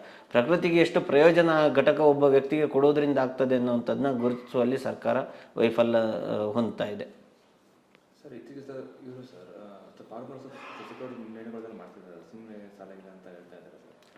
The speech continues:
Speaker 2: ಸರ್.
Speaker 1: ಸರ್, ಅದಕ್ಕೆ ನಾನು ಮೊದಲನೇದಾಗಿ ತಮಗೆ ಹೇಳಿದೆ, ಸರ್ಕಾರ ಅಂತ ನಾವು ನೋಡೋದು ಬೇಡ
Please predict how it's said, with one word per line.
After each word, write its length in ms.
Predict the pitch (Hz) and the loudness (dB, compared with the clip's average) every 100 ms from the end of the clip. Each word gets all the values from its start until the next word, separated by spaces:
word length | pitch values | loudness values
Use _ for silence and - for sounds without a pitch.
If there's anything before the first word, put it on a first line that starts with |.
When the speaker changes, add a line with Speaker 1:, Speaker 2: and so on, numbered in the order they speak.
| - | -8
Speaker 2:
ಸರ್. 20 | |
Speaker 1:
ಸರ್, 120 | 120 | -6
ಅದಕ್ಕೆ 380 | 110 117 120 143 | -4 -4 -4 -2
ನಾನು 280 | 131 127 131 | -2 -2 -4
ಮೊದಲನೇದಾಗಿ 720 | 113 107 120 135 139 135 131 | -4 -4 -2 -2 0 0 -2
ತಮಗೆ 300 | 135 123 120 | -4 -4 -4
ಹೇಳಿದೆ, 560 | 113 120 110 107 117 - - - _ _ - | -2 -2 -2 -4 -8 -10 -18 -20 _ _ -8
ಸರ್ಕಾರ 680 | 110 110 - - 151 151 151 151 156 156 - - - - | -4 -4 -6 2 6 8 6 6 4 2 -4 -14 -10 -4
ಅಂತ 200 | 123 127 | -2 0
ನಾವು 260 | 135 127 | 2 2
ನೋಡೋದು 400 | 135 120 113 117 | 2 2 2 0
ಬೇಡ 220 | 107 98 | -2 -6